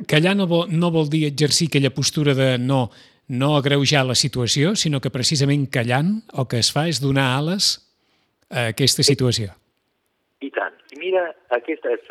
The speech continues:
Speaker 2: aquest és un punt, eh, que genera molta confusió, et diria, entre els professionals també.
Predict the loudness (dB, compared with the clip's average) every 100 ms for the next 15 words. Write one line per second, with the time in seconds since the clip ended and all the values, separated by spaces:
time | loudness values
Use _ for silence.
0 | -6 -4 -2 -2 -4 -8 -6 -2 -2 -4
1 | -12 -6 -4 -4 -6 -10 _ _ _ _
2 | _ _ _ _ _ _ -2 0 0 -2
3 | -4 0 2 0 -2 0 2 2 0 -2
4 | -4 -8 2 2 4 2 2 0 0 -2
5 | -2 -4 -2 -6 -6 -8 -8 -8 -4 -2
6 | -2 -2 -4 -2 -8